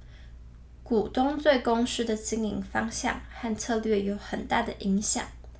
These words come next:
也有些企业股东会希望公司看长期，可是经营团队却看短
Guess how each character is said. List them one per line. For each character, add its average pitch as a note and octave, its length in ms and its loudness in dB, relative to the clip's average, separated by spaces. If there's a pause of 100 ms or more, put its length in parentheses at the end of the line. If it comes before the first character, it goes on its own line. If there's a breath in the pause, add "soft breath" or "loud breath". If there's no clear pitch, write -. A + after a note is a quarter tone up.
(1080 loud breath)
也 F4 180 12
有 D#4 100 12
些 D#4+ 180 10
企 E4 240 6
业 D4+ 160 10
股 G#3+ 240 0
东 B3 240 6
会 C#4 220 4
希 B3 320 6
望 B3 240 8
公 A3+ 180 2
司 A#3 200 0
看 A#3 240 0
长 F#3+ 320 0
期， G3+ 260 0
可 G3+ 120 -4
是 B3+ 140 0
经 C4 260 4
营 A#3 100 6
团 A#3 260 0
队 A3 440 0
却 - 180 -4
看 C#4+ 240 -4
短 - 240 -4